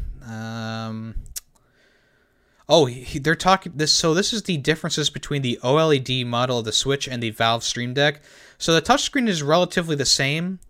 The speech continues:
Um, so nothing, like, too crazy there, except for the sixty hertz L C D touchscreen for the Steam Deck.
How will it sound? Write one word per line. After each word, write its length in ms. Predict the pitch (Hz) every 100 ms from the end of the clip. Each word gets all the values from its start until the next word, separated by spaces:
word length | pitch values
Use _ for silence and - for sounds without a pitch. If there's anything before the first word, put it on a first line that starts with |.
| _ _ _ -
Um, 220 | 120 120
so 140 | -
nothing, 320 | 143 190 202 160
like, 180 | 135
too 220 | - 165 151
crazy 440 | - 143 143 131
there, 420 | 120 120 127 131 _ _
except 300 | - - 135
for 80 | 135
the 100 | 113
sixty 300 | - 143 -
hertz 480 | - 123 - - -
L 140 | 117 113
C 160 | -
D 160 | 113 110
touchscreen 500 | - 120 - 123 117
for 120 | 113
the 160 | 104 98
Steam 340 | - 127 123
Deck. 300 | 123 120